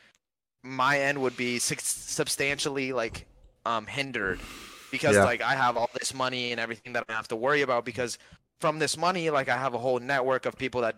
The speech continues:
Speaker 1: rely on it, you know, like, parents, family, friends,
Speaker 2: Yeah.
Speaker 1: employees,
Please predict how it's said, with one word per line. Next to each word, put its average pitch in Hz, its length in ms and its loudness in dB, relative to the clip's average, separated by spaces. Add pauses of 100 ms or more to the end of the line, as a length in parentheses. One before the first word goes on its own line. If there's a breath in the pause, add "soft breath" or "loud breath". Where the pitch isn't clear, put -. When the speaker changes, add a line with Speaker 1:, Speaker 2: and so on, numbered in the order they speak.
(120)
Speaker 1:
rely 127 340 2
on 101 160 -2
it, 87 100 -12
you 110 100 -10
know, 117 200 0
like, 110 180 -4 (360)
parents, 113 440 -2
family, 107 400 -4
friends, 107 640 -4
Speaker 2:
Yeah. 104 300 12
Speaker 1:
employees, 113 1000 -2